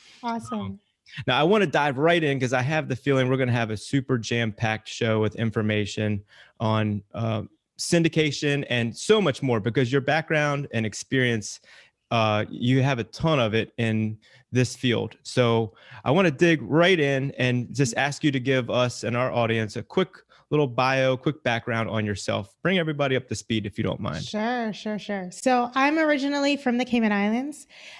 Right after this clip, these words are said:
Speaker 1: Um, so, and I've been in the U S now a little over ten years. My background is accounting. So I went to school for accounting and did my C P A. I am an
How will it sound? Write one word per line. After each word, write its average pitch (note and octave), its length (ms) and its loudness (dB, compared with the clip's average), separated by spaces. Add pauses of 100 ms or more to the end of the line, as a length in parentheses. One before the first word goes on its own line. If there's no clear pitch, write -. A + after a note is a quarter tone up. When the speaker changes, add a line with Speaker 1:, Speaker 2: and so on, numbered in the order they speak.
(100)
Speaker 1:
Um, G#3+ 400 0
so, G#3 540 -2
and A3 320 0
I've A3 180 -2
been A#3 140 2
in B3+ 140 0
the A#3+ 80 0
U A#3 100 2
S A3+ 180 -2
now G#3+ 220 0
a - 20 0
little A3 220 2
over A#3 160 0
ten A#3 240 0
years. G3+ 440 0 (460)
My G#3+ 240 4
background A3+ 560 0
is A3+ 240 0
accounting. G#3+ 720 0
So A#3 140 -2
I A3 40 2
went G#3 220 -2
to G#3+ 80 -4
school G#3 300 -2
for A#3 160 -2
accounting A#3 580 0
and G3+ 560 0
did G3+ 160 0
my G#3 140 2
C G#3+ 180 -2
P A3+ 180 0
A. F#3+ 380 -2 (400)
I G#3 140 2
am A3+ 280 0
an G#3 120 2